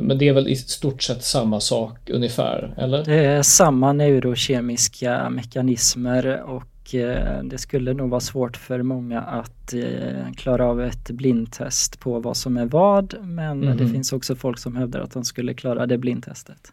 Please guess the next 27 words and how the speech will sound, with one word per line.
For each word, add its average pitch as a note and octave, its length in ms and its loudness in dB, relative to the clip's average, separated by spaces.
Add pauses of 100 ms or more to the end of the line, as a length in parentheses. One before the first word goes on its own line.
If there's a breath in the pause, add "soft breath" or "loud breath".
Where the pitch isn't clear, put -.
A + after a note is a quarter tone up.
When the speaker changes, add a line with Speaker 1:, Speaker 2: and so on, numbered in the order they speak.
(120)
Speaker 2:
Så - 160 -14
att, C3+ 80 -4
Speaker 1:
Mm. C#3 260 2 (400)
Speaker 2:
mm. D3+ 200 -2 (380 loud breath)
Speaker 1:
Och, - 300 4
och, - 180 2
och E3 80 2
du, E3+ 200 10
du E3 180 6
nämner D3 360 8
exempelvis C3 460 4
behandling B2 580 4
av, A#2 440 0
av B2 340 2
anorexi E3 880 4
eller B2+ 320 2
något B2 240 -4
missbruk. C3 1040 2 (520 loud breath)
Speaker 2:
Yes. C#3 200 2 (160)
Speaker 1:
Ehm, C#3+ 340 2 (640)
går F#3 480 2
det F3+ 100 2
att F#3 140 4
se G3+ 240 4
det F3+ 80 2
på E3+ 200 0
något E3+ 260 0